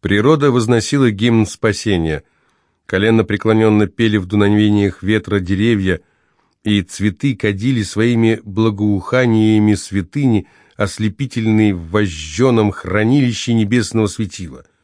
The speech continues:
Потрясенный Дюрталь благоговейно замер — Перед преобразившимся пейзажем. Ему хотелось говорить о своей вере, ликовании.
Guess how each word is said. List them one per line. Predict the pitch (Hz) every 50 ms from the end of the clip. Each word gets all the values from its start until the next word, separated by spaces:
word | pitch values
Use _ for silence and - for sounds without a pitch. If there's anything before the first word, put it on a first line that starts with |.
| _ _ _ _ _ _ _ _ _ _ _ _ _ _ _ _ _ _ _
Потрясенный | - 101 - 123 147 - - 196 202 190 170
Дюрталь | 135 147 147 131 - - 180 180 160 131
благоговейно | 117 131 135 131 117 117 131 135 135 160 165 156 156 151 143 139 113
замер — | 98 80 82 95 113 127 131 123 113 101 87 - _ _ _ _ _ _ _ _ _ _ _ _ _ _ _ _ _ _ _ _
Перед | - 107 113 123 110 -
преобразившимся | _ 98 117 127 123 117 135 139 117 101 139 165 139 - - 123 110 - - 123
пейзажем. | 107 - 131 123 107 95 123 147 143 117 104 120 123
Ему | 127 127 135 123
хотелось | - 127 117 - - 147 139 113 95 92
говорить | 87 110 117 120 120 131 143 139 -
о | 120
своей | - - 107 113 127 131 123 113
вере, | 95 85 82 107 123 131 127 117 98
ликовании. | 90 85 98 98 - 127 127 127 139 139 135 123 104 90 82 78 -